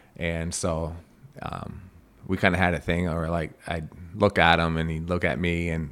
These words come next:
if it was not guilty, you know, he kind of didn't do much. But if it was guilty and, you know, my client was maybe a, a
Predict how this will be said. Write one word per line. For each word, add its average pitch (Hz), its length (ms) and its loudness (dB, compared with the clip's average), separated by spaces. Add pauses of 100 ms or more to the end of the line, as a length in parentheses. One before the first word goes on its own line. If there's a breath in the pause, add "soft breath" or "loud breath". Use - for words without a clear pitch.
(120)
if - 160 -6
it 73 80 0
was 85 240 0
not 90 220 0
guilty, 87 600 0
you 92 80 -2
know, 80 320 2 (140)
he 85 100 -8
kind 80 300 0
of 73 260 -8
didn't 82 260 -2
do 87 120 0
much. 78 220 -4
But 85 80 0
if 82 100 -4
it 82 60 -2
was 73 160 -6
guilty 90 500 2
and, 85 220 0
you 92 100 -2
know, 82 140 -2
my 82 120 -2
client 85 380 2
was 80 140 -4
maybe 90 260 0
a, 82 120 0
a 80 40 -6